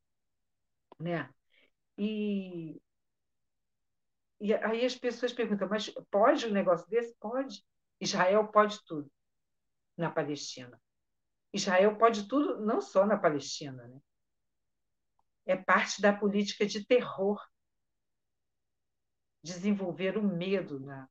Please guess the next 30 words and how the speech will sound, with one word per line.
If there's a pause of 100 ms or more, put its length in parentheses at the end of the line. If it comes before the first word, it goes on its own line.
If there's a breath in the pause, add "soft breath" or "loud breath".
nas
pessoas.
Então,
assim, (640)
é,
é
comum, (480)
é, (100)
entrar
nos
bairros
palestinos, (520)
é,
o,
o, (440)
o
camburão
lá,
o, (100)
o,
como
é?
O, (360)
o
brucutu
lá
do,
do
exército
sionista,